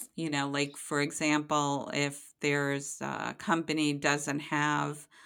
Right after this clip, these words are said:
um, a diverse population, they do try to increase the diversity, but they, you know, it, it's, it's a shame that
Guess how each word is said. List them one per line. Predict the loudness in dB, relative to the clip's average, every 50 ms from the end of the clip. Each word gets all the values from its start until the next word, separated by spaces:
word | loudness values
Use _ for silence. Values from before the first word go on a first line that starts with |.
| -20 -20 -20 -20 -20 -20 -20 -20 _ _ _ -10
um, | -8 -6 -6 -6 -8 -10 -14 -14 -10 -4
a | -4 -2
diverse | 2 4 6 6 6 4 2 0 0 2 2 0 -2 -4 -8 -10 -10 -12 -14 _ _ _ _ -20 -20 -20 _ -20 -18 -10
population, | -2 2 2 2 2 0 -2 0 2 2 2 2 2 0 -2 -2 0
they | 0 0 -2
do | 0 0 -2 -2 -2
try | -4 -4 -2 2 2 4 2 2
to | 0 -6 -8 -6 -4 -2 -2 -2 -2 -4 -6 -8 -12 _ _ _ -6
increase | -2 -2 -2 -2 -2 0 0 0 0 -2
the | -4 -6
diversity, | -2 0 0 0 0 -2 -2 -2 -2 -4 -4 -6 -8 -8 -6 -6 -6 -6 -8 -10 -10 -10
but | -8 -6 -4 -4 -4 -6 -6 -10 _ _ _ _ _ _ _ _ _ _ _ _ _ _ _ _ _ _ _ _ -14
they, | -12 -10 -10 -10 -10 -14 -16 _ _ _ -20 -20 _ _ _ _ _ _ _ _ _ -6
you | -4 0
know, | 2 2 2 2 2
it, | 0 -2 0
it's, | 0 0 0 0 -2
it's | -4 -4 -4 -4 -4
a | -2
shame | -2 0 2 2 2 2 2 0
that | 0 0 0 0 -2 -4